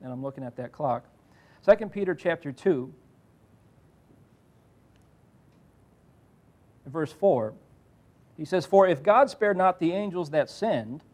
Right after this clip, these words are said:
but cast them down to hell and delivered them into chains of darkness to be, uh, reserved unto judgment."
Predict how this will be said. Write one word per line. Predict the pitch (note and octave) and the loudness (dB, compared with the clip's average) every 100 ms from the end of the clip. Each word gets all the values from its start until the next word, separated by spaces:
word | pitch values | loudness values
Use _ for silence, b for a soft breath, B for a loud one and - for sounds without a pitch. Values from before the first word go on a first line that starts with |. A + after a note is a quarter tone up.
| b b b - | b b b 0
but | E3+ F3 | 0 0
cast | - G3 F#3+ G3 | 2 4 4 -2
them | E3 | -2
down | D#3+ E3+ E3 | 0 2 0
to | C#3 | -2
hell | C3 A3 F#3 F3 | 2 4 6 4
and | D3+ C#3+ | 2 0
delivered | C#3+ E3+ G#3+ E3+ | 0 0 -2 -2
them | D#3+ | -4
into | E3 D#3+ | -4 -10
chains | B2 - F3+ D#3+ | -10 -8 -8 -8
of | C3+ C3 | -8 0
darkness | F3+ F#3 D#3+ D3 | 2 2 -8 -16
to | D3+ | -12
be, | D3 D3 C#3+ b b b b - | -8 -8 -10 b b b b 0
uh, | C#3+ C3+ C3+ | 2 2 0
reserved | D3 C3 F#3 F#3 D3+ D3 | -4 -2 0 0 -2 -2
unto | D3+ D3+ D3+ | -4 -4 -6
judgment." | C#3 G#3+ F3+ A2 - | 4 6 4 -6 -18